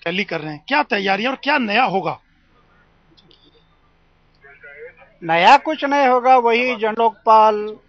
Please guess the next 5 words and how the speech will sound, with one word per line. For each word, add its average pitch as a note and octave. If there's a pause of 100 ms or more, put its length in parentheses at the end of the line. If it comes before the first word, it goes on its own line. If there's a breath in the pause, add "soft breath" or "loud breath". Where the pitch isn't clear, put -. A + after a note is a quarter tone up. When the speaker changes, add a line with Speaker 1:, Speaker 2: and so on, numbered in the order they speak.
(680)
Speaker 2:
राइट G#3
टू A3
रिजेक्ट, G#3 (960)
दफ्तर G#3
दिरंगाई, G#3+